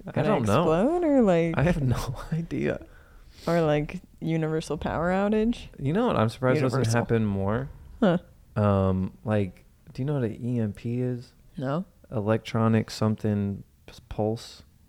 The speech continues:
Speaker 1: magnetic pulse, and it, like, shuts everything off. Like, I'm surprised people don't do that. Like, mean people for fun.
Speaker 2: Like hackers?
Speaker 1: Yeah, like, just shut things down more often.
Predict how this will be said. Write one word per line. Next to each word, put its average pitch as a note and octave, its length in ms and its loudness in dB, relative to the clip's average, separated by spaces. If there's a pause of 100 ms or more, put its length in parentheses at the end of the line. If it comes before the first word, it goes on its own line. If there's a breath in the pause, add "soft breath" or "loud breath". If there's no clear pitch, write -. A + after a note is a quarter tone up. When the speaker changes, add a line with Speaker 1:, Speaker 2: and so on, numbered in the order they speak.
(120)
Speaker 1:
magnetic G#2 520 2
pulse, A2+ 420 -2
and G#2+ 80 -2
it, G#2+ 40 0
like, G2+ 200 0
shuts - 240 -2
everything G#2+ 320 -2
off. F#2+ 320 -4 (1040 soft breath)
Like, C3 140 -2
I'm D#3 100 -4
surprised G#3+ 280 -6
people D#3 220 -4
don't C3 220 -4
do A2 160 -8
that. - 260 -14 (120)
Like, A2 180 -8
mean G2+ 320 -4
people F#2+ 320 -12
for - 180 -18
fun. - 420 -10 (120)
Speaker 2:
Like D#3 220 -4
hackers? F#3 560 -6 (100)
Speaker 1:
Yeah, A2+ 280 0 (160)
like, A2 120 -2
just A2+ 180 -2
shut G2 260 -2
things F#2+ 240 -10
down F2+ 240 -10
more B1 180 -12
often. F#2 380 -12